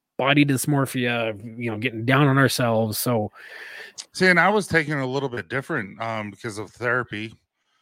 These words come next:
Speaker 1: Yeah.
Speaker 2: And this is actually a conversation I had Friday with, with David. And, uh, if you guys haven't listened to that podcast, definitely go back and listen to David.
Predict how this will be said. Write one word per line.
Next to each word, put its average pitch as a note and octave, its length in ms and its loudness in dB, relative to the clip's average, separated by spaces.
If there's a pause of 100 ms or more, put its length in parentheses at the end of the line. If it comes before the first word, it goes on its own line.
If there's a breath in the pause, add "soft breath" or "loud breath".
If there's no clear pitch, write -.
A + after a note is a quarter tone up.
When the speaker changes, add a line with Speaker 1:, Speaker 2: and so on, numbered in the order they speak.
(120)
Speaker 1:
Yeah. B2+ 180 6
Speaker 2:
And G2+ 220 -6
this B2+ 140 -8
is D#3+ 120 -2
actually B2 280 0
a G#2 40 -6
conversation G#2+ 640 -6
I G2 120 -6
had F#2+ 220 -6
Friday A2 380 -2
with, F2+ 200 -8 (120)
with F2+ 160 -18
David. G2+ 400 -10 (480)
And, F#2+ 380 -6
uh, F#2+ 220 -10
if G#2 180 -16
you B2 60 -8
guys C3+ 180 2
haven't B2 240 2
listened B2 360 -2
to A2+ 280 -4
that G#2 280 0
podcast, G2+ 420 -4
definitely A#2 260 -6
go G#2 100 -6
back G2+ 300 -2
and G#2 80 -8
listen G2 220 -10
to F#2 80 -10
David. F#2+ 400 -8